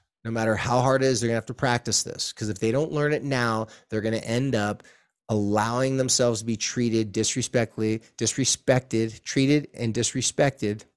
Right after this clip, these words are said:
by men under the guise of, "Oh, I'm just joking. Just chill out. I'm just relaxed. Like, why are you being such a prude? It's just a joke."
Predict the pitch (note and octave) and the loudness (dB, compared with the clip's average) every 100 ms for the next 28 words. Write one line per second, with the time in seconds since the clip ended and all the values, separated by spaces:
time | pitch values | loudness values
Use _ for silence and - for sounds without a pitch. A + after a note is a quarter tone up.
0 | _ _ G2+ G#2+ A2 A2+ A#2+ - - _ | _ _ -4 2 2 2 0 -6 -18 _
1 | A#2 C3 A2+ F#2+ G#2 - _ _ _ _ | 0 2 2 -2 -6 -10 _ _ _ _
2 | _ _ _ _ _ _ - C3+ D3+ C#3 | _ _ _ _ _ _ -2 2 4 2
3 | B2 B2 B2 A#2+ B2 A#2+ D3 D3 D#3+ E3+ | 2 2 4 2 0 -2 0 0 0 -4
4 | - - A2 B2 - - G#2+ - _ _ | -4 0 2 0 -4 -12 -16 -20 _ _
5 | - D3+ - - D3 A#2+ B2 A#2 G2 A#2 | -6 -4 0 2 4 4 4 2 0 -4
6 | - A#2 G#2+ A#2+ A#2 - G2 G#2+ A#2+ C3+ | -4 -2 2 2 0 -2 -6 -2 0 0
7 | B2 B2+ - - - A2 G#2+ - - G#2 | -2 -4 -6 -10 -4 0 0 -2 -8 -6
8 | - - A#2+ - F#2+ G#2 - - | -4 -4 -6 -6 -2 -4 -4 -14